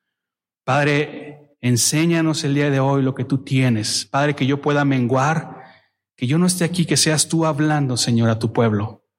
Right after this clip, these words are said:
Lléname de tu espíritu, Señor, y abre el corazón también de mis hermanos para que puedan, en humildad, en conciencia, poder aceptar tu palabra y llevarla a cabo y vivirla.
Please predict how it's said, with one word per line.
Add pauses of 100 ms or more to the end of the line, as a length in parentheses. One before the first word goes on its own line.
(460)
Lléname
de
tu
espíritu,
Señor,
y
abre
el
corazón
también (400)
de
mis
hermanos
para
que
puedan, (460)
en
humildad,
en
conciencia, (720)
poder (1160)
aceptar
tu
palabra
y
llevarla
a
cabo
y
vivirla.